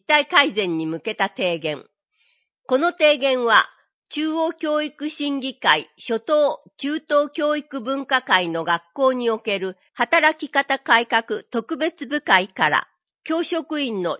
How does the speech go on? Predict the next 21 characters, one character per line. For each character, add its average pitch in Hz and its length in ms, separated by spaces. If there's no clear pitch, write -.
長 285 200
時 269 160
間 311 260
勤 302 180
務 285 200
の 180 160
看 302 280
過 233 160
で 202 140
き 269 160
な 220 160
い 156 120
実 180 140
態 277 200
の 262 120
改 240 300
善 233 240
に 220 120
向 202 140
け 185 160
て、 180 300